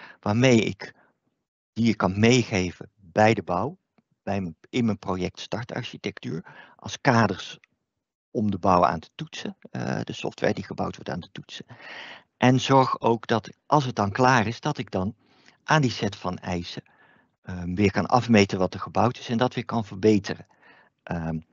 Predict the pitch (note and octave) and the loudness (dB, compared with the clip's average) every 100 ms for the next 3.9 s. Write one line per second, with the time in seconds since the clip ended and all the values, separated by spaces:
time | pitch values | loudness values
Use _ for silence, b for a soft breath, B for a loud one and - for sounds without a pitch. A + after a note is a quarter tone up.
0 | B B - B2+ C#3+ - F3 D#3+ C3+ A#2+ | B B -2 2 2 4 4 4 4 2
1 | G#2+ - _ - C3+ C#3+ - C3+ - A2 | 0 -8 _ 0 2 2 -2 -10 -8 -6
2 | G#2+ G2 G#2+ G2 F2 G#2+ B2 G2 F2 G2 | -6 -4 -2 0 2 4 4 2 0 4
3 | A#2+ A2 G2+ - E2+ A#2 A#2+ G2 - | 4 4 2 -2 -2 2 2 0 -6